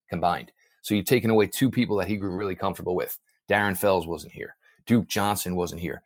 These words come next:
Two more guys he had success with. Antonio Callaway, as you guys probably no doubt, obviously, certainly know well down there. You know, he bit his tongue, so to speak, as a rookie, bought in line, stayed out of trouble. Well, started the season with a four-game suspension.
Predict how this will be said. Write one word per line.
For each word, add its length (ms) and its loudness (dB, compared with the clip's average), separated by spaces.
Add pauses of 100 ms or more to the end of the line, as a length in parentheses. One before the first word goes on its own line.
(200)
Two 160 2
more 160 6
guys 240 6
he 60 2
had 140 2
success 380 -4
with. 260 -10
Antonio 520 2
Callaway, 480 4
as 100 -4
you 100 -2
guys 200 2
probably 260 2
no 140 -2
doubt, 220 6
obviously, 400 0
certainly 300 -4
know 240 -2 (440)
well 240 6
down 240 2
there. 320 2 (280)
You 140 2
know, 140 -2
he 340 2 (300)
bit 100 6
his 200 -2 (920)
tongue, 280 4
so 160 2
to 80 0
speak, 260 2
as 80 2
a 60 2
rookie, 480 2
bought 260 10
in 140 2
line, 440 4
stayed 300 2
out 140 6
of 80 -4
trouble. 560 4 (260)
Well, 180 4
started 260 2
the 60 -4
season 300 -4
with 100 -4
a 20 -12
four-game 380 -2
suspension. 500 -10